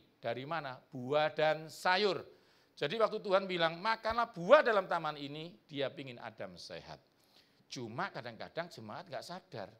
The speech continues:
bisa melakukan perpuluhan, bisa hormat orang tua, lupa makan buah. Padahal perintah tiga-tiganya ini ditulis di Alkitab.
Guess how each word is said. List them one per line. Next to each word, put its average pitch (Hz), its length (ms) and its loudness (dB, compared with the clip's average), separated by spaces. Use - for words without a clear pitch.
bisa 156 240 -4
melakukan 135 400 -6
perpuluhan, 123 720 -10
bisa 143 300 -4
hormat 123 260 -6
orang 113 160 -10
tua, 175 240 -8
lupa 160 240 -10
makan 147 240 -14
buah. 151 320 -8
Padahal 175 320 0
perintah 202 480 -2
tiga-tiganya 156 800 -2
ini 196 560 -4
ditulis 143 480 -4
di 127 80 -10
Alkitab. 101 800 -18